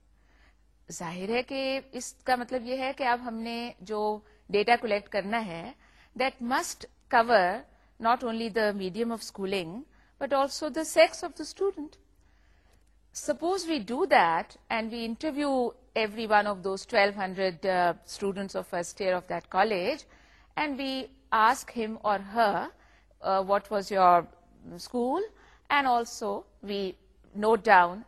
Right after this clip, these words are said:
the gender of the student. ایسا کرنے سے, of course, we will get a table in which we will now have three columns, as you can see on the screen.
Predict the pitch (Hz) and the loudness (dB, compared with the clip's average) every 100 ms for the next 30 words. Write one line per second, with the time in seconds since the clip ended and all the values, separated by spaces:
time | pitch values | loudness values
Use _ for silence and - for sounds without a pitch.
0 | - 190 170 202 190 185 170 170 - 170 | -10 -8 4 6 6 2 0 0 -4 -8
1 | 165 - 170 151 - - _ _ _ _ | -10 -12 -10 -10 -14 -20 _ _ _ _
2 | _ _ _ _ _ _ _ _ _ _ | _ _ _ _ _ _ _ _ _ _
3 | - 269 285 415 - 285 269 277 - 220 | 0 0 0 -6 -4 -2 0 -2 -4 -6
4 | 170 185 277 _ _ 254 - - 277 196 | -6 -8 -14 _ _ -20 -14 -2 0 0
5 | 330 - - _ _ - 240 254 202 214 | -2 -8 -20 _ _ -10 -8 -6 -2 -2
6 | 226 - - - 202 196 - 220 214 185 | -2 -4 -10 -2 0 -2 0 0 2 0
7 | 165 285 - _ _ _ - 240 240 254 | -2 -4 -10 _ _ _ -6 -6 -4 -6
8 | - 247 240 240 220 214 240 247 233 233 | -6 -10 -6 -4 2 2 2 0 -4 -4
9 | - - 302 349 - 202 175 165 208 - | -8 -10 -6 -4 2 4 4 2 -8 -14
10 | - _ _ _ _ _ - 196 190 196 | -18 _ _ _ _ _ 2 2 2 -4
11 | 202 185 - 196 190 170 170 - - 175 | -4 -6 -6 -4 -2 -2 -6 -12 -8 -6
12 | 170 | -4